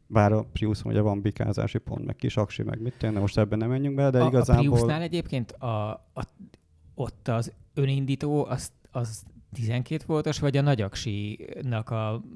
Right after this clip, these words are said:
Speaker 2: villanymotor önindító generátor komboja
Speaker 1: Nem, a
Speaker 2: indítja be?
Speaker 1: kis
Speaker 2: Nem
Speaker 1: aksi
Speaker 2: emlékszem.
Speaker 1: indítja
Speaker 2: Kis aksi még,
Speaker 1: szerintem.
Speaker 2: aha.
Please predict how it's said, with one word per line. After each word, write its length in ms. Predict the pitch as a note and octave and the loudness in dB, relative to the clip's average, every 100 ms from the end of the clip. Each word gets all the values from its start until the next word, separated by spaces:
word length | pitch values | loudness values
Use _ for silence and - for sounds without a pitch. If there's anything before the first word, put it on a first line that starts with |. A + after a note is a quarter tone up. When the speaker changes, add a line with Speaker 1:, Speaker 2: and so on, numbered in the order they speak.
| - | -8
Speaker 2:
villanymotor 680 | C3 B2 A2 G#2+ A2 A2+ A2 | -4 -2 -2 -4 -4 -4 -2
önindító 480 | A2+ A2 A2 A2+ A2+ | -4 -6 -6 -6 -6
generátor 580 | G#2 G2+ G2+ G2 G#2+ G#2 | -4 -6 -6 -8 -8 -6
komboja 340 | A2 G#2+ G#2+ A2 | -4 -2 -2 -2
Speaker 1:
Nem, 100 | G#2+ | -2
a 40 | |
Speaker 2:
indítja 260 | A2 A2+ A2+ | -4 -6 -8
be? 140 | G#2+ | -6
Speaker 1:
kis 180 | G#2 A#2 | -2 -2
Speaker 2:
Nem 180 | A#2 G#2 | 0 -2
Speaker 1:
aksi 360 | - A2 - | -4 -6 -8
Speaker 2:
emlékszem. 80 | - | -6
Speaker 1:
indítja 440 | - A2 G2 G#2 G2+ | -6 -6 -8 -6 -4
Speaker 2:
Kis 180 | A#2 | -4
aksi 260 | - - C3+ | -4 -6 -6
még, 60 | - | -6
Speaker 1:
szerintem. 360 | B2 - - | -8 -8 -8
Speaker 2:
aha. 180 | A2 | -8